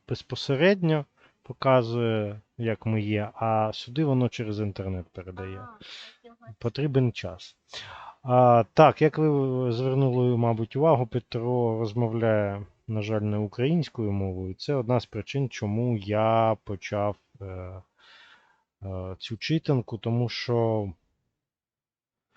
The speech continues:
Speaker 1: українського контенту,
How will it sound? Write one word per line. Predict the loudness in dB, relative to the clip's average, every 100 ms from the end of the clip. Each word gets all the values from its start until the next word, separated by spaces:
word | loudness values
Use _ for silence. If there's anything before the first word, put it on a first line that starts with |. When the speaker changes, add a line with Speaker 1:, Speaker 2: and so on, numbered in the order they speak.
| _ -8
Speaker 1:
українського | 2 8 10 8 8 8 10 10 8 6
контенту, | 4 4 6 8 8 4 2 2 0